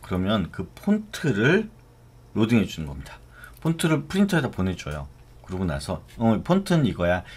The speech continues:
이 폰트로 글-, 글자를 찍어." 그랬는데 폰트가 한 열 개쯤 들어있다고 생각해보세요. 페이지 하나에. 그러면 폰트를 넣었다 뺐다 넣었다 뺐다 하겠죠. 그러면 이제 메모리나 디스크가 부족해-,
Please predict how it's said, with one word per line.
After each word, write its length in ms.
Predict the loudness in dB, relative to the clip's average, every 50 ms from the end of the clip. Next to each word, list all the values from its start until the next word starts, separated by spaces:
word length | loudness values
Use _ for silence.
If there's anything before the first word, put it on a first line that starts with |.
| -10 -2
이 200 | 0 0 0 0
폰트로 640 | 2 0 0 0 0 -4 -8 -6 -4 -4 -4 -6 -10 -14 -6
글-, 240 | -6 -6 -6 -6 -6
글자를 380 | -8 -8 -4 -4 -4 -4 -4
찍어." 340 | -6 -12 -10 -10 -10 -10 -10 -14 -20 -20 -20 -20 -20 -20 -20 -20 -20 -20 -18
그랬는데 640 | -6 -2 2 4 4 4 4 2 0 0 -2 -4 -6 -12 -18 -20 -20 -20 -20 -20 -20 -20 -20 -20 -20 -20 -20 -20 -8
폰트가 380 | -4 -4 -4 -4 -4 0 2 2
한 120 | 2 2
열 160 | 0 -4 -2
개쯤 300 | 0 0 0 2 0 0
들어있다고 360 | 0 0 -2 -4 -4 -6 -8 -6
생각해보세요. 680 | -6 -6 -6 -6 -8 -12 -14 -14 -12 -12 -14 -14 -14 -8
페이지 300 | -4 -4 -4 -2 -2 -4
하나에. 320 | -4 -4 -6 -6 -8 -10 -12 -16 -20 -20 -20 -20 -20 -20 -20 -20 -20 -20 -20 -20 -20 -20 -20 -20 -10
그러면 440 | -2 2 2 4 4 4 2 2 -4 -12 -20 -20 -20 -20 -20 -20 -20 -8 -2
폰트를 360 | 0 0 2 2 2 0 2
넣었다 300 | 0 -2 -4 -4 -8 -8
뺐다 240 | -8 -8 -6 -4 -4
넣었다 340 | -4 -4 -6 -8 -8 -8 -6
뺐다 240 | -8 -10 -8 -10 -10
하겠죠. 360 | -10 -10 -12 -12 -12 -14 -14 -14 -18 -20 -20 -20 -10 -4
그러면 160 | 0 2 2 2
이제 120 | 2 0
메모리나 540 | 0 2 4 6 6 6 4 4 2 0 0
디스크가 500 | -2 -6 -8 -10 -10 -8 -6 -6 -6 -6
부족해-, 500 | -8 -10 -10 -10 -10 -10 -12 -14 -14 -14